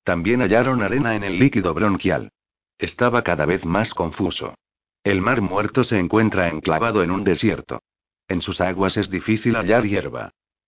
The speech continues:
¿Cómo llegó al estómago y a la región bronquial del supuesto Eliseo? Las livideces cadavéricas eran típicas de un ahogado. Resultaban más claras que en el resto de las asfixias mecánicas. El fenómeno hubiera sido explicable, en parte,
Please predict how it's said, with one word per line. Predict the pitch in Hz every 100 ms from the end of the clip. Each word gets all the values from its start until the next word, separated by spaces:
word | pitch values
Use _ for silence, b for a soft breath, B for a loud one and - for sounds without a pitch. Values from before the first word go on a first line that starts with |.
| _
¿Cómo | - 131 92
llegó | 76 92
al | 98
estómago | 80 - 113 98 110 101
y | 98
a |
la | 90 80
región | 80 - 117 101 90
bronquial | 80 104 92 85 85 95
del | 98 92
supuesto | 90 104 117 - 101
Eliseo? | 78 120 113 113 - _ _ _ _
Las | 90 92 92
livideces | 85 76 104 107 120
cadavéricas | - 92 87 110 92 73 107
eran | 113 101
típicas | - 104 127 110 95
de | 113
un | 113 127
ahogado. | 67 65 82 60 55 _ _ _ _
Resultaban | - 95 104 90 123 127
más | 101 85 -
claras | 107 101 110 107
que | - 85
en | 92
el | 90
resto | 90 131 - 131
de | 101
las | - -
asfixias | - 120 120 - 104 87
mecánicas. | 92 - 69 67 - - - - _ _ _ _
El | 90 85
fenómeno | 76 90 104 92 92
hubiera | 95 104 87
sido | 107 85 78
explicable, | - - 87 101 110 113 110 107
en | 95
parte, | 135 120 - 67